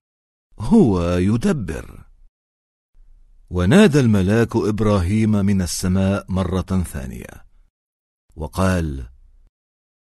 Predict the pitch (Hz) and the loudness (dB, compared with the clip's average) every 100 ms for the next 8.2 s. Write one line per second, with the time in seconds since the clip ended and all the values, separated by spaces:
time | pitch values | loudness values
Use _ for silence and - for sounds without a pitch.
0 | - 165 220 202 165 151 175 156 95 76 | -8 0 4 4 2 0 0 0 -2 -8
1 | - - - _ _ _ _ _ _ - | -18 -20 -20 _ _ _ _ _ _ -6
2 | 175 - - - 165 165 151 127 185 143 | -6 -6 -8 -2 0 2 2 4 4 4
3 | - 90 87 92 104 117 123 120 117 113 | 0 -4 -2 -2 -2 0 0 0 0 0
4 | 110 120 113 117 107 110 73 69 69 - | 2 0 0 0 0 -2 -4 -10 -12 -14
5 | - _ _ _ _ _ - 135 208 208 | -20 _ _ _ _ _ -4 2 4 4
6 | 170 196 196 190 185 175 151 175 165 170 | 4 4 4 4 4 0 -2 -2 0 2
7 | 165 131 220 196 107 90 - 85 90 80 | 0 0 0 0 0 -4 -6 -4 -4 -4
8 | 67 - | -10 -18